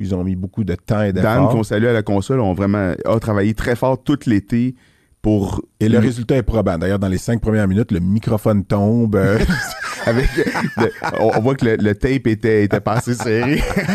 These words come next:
Speaker 1: <laughs> On rit, c'est de bon cœur. Euh, c'est entre, euh, c'est comme, comme on dit, on châtie bien qui aime bien ou vice-versa.
Speaker 2: Qui aime bien,
Speaker 1: Euh,
Speaker 2: châtie bien,
Speaker 1: ouais,
Speaker 2: ouais.
Speaker 1: je sais, c'était vice-versa finalement. <laughs> Mais <laughs> Donc, merci encore beaucoup à, à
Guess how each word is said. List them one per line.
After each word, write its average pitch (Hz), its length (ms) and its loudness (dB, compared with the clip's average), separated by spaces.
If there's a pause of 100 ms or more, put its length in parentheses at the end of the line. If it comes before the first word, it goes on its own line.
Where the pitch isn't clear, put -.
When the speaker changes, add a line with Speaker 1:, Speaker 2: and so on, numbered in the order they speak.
(140)
Speaker 1:
<laughs> 175 460 -4
On 127 160 4
rit, 139 160 2
c'est 139 120 -2
de 110 60 0
bon 113 200 4
cœur. 120 360 2
Euh, 95 300 2
c'est 92 160 -4
entre, 98 260 -4
euh, 87 380 -2
c'est 90 160 -6
comme, 95 200 -6
comme 104 140 -4
on 107 140 -4
dit, 113 120 -6
on 95 260 -4
châtie - 380 -4
bien 107 200 -2
qui 113 180 -4
aime 101 140 0
bien 110 240 -2
ou 107 160 -4
vice-versa. 95 540 -4 (160)
Speaker 2:
Qui 110 80 0
aime 98 100 2
bien, 92 240 -2
Speaker 1:
Euh, 90 100 0
Speaker 2:
châtie 87 260 -2
bien, 90 140 -2
Speaker 1:
ouais, 80 80 0
Speaker 2:
ouais. 107 60 2
Speaker 1:
je 90 80 -2
sais, - 180 -10
c'était - 240 -8
vice-versa 95 420 -6
finalement. 120 380 0
<laughs> - 40 -4
Mais 247 220 2 (760)
<laughs> 139 560 -4
Donc, 160 180 2
merci 160 280 -2
encore 196 240 0
beaucoup 180 300 2
à, 170 60 2
à 143 60 2